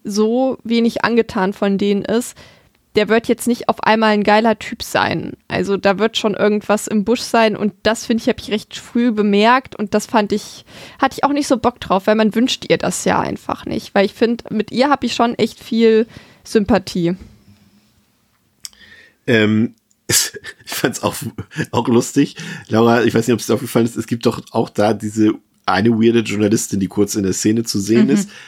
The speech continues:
Speaker 2: als, äh, Frau Lust dort, äh, tot mit dem Sessellift da,
Speaker 3: Ja.
Speaker 2: da zerteilt wird.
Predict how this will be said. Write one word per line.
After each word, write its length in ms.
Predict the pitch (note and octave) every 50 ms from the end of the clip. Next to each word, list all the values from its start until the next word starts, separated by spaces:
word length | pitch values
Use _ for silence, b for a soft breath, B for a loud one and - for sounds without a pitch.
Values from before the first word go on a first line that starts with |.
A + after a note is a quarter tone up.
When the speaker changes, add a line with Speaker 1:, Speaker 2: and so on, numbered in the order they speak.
| B B
Speaker 2:
als, 360 | - A2 G#2+ G#2 - - -
äh, 160 | - B2+ G#2
Frau 240 | G2 - - - G#2+
Lust 280 | G#2+ A#2+ C3+ - - -
dort, 340 | A2 G2+ G2+ G2 - - -
äh, 420 | - A#2 G#2 G2 G2 F#2+ F#2+ F#2+ - b b b b b b b b _
tot 540 | - - C3 B2+ B2+ B2 - - - - _ _ _ _ _ _ _
mit 120 | - G#2 -
dem 120 | A2 G#2+
Sessellift 560 | G2+ A2 G#2 - B2 A2 G#2+ G2+ G2+ - - -
da, 400 | - G2+ F#2 F#2 F#2 F#2 F2+ - -
Speaker 3:
Ja. 240 | G3+ F#3+ F#3+ - _ _ _ _ _ _ _ b b b b b b b b
Speaker 2:
da 160 | - G2+ F#2+ -
zerteilt 460 | - G#2 G2+ - G#2+ G#2+ A2+ A2 G#2
wird. 200 | G#2 A2+ -